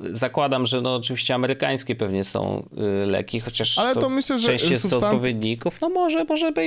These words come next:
Speaker 1: będzie
Speaker 2: substancje
Speaker 1: działać u nas.
Speaker 2: czyn-, substancje czynne pewno będą, są podobne,
Speaker 1: No.
Speaker 2: więc git, nie?
Speaker 1: No i fajne jest to, że właśnie oprócz tego, że przypomina ci o wzięciu leków,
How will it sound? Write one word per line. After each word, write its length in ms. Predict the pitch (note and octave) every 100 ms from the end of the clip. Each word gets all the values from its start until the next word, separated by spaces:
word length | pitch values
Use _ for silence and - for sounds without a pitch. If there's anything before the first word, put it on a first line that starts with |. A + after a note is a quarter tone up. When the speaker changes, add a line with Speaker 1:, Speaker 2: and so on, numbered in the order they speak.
| D4+
Speaker 1:
będzie 120 | E3
Speaker 2:
substancje 300 | B3+ F#3+ F#3+
Speaker 1:
działać 200 | F3 E3
u 120 | -
nas. 100 | F3
Speaker 2:
czyn-, 140 | E3+ - _ -
substancje 640 | - E3+ D#3 F#3+ F3 - D3
czynne 440 | - D#3+ D#3 D3
pewno 300 | C3+ C3 C3+
będą, 380 | B2+ C3+ B2+ B2 -
są 240 | - C#3 B2+
podobne, 460 | - A#2+ A#2 F3
Speaker 1:
No. 140 | G3 D#3 C#3+
Speaker 2:
więc 100 | D3+
git, 300 | - - -
nie? 180 | C#3+ C#3+
Speaker 1:
No 120 | E3
i 80 | F#3+
fajne 280 | G3 F3 D#3+
jest 220 | D3 -
to, 80 | C#3
że 140 | C3
właśnie 320 | B2 A#2 B2
oprócz 300 | A#2 A#2+ A#2
tego, 220 | - A#2
że 120 | A#2 A#2
przypomina 520 | - - A2+ G#2+ G#2
ci 160 | -
o 80 | G#2
wzięciu 340 | G2 G2+ F#2+ F#2+
leków, 480 | F2+ - A#2+ -